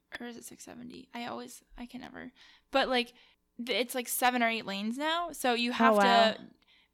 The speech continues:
Speaker 1: choose your correct exit ramp. Otherwise, you gotta get over, like, seven lanes,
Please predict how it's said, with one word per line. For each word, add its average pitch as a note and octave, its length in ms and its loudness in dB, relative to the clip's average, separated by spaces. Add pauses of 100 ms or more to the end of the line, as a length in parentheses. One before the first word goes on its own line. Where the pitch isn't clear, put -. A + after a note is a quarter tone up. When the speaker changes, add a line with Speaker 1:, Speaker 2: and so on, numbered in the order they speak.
(180)
Speaker 1:
choose B3+ 360 -2
your A#3 120 0
correct A3+ 460 -4
exit C#4+ 300 -4
ramp. D4+ 320 -2
Otherwise, A3+ 640 0
you A#3 80 -4
gotta A3 240 0
get G#3+ 180 -6
over, G#3+ 260 -4
like, G#3+ 200 -4
seven G#3 300 -8
lanes, A#3 480 -6